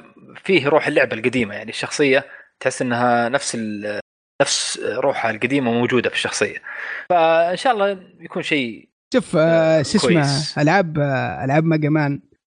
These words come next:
Speaker 2: آه، على، على خبري البسيط في ألعاب ميجا مان،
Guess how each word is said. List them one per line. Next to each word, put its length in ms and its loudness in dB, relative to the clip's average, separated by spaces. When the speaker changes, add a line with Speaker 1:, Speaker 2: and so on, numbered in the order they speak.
Speaker 2:
آه، 380 2
على، 260 2
على 520 2
خبري 280 2
البسيط 600 0
في 140 0
ألعاب 260 0
ميجا 160 0
مان، 280 2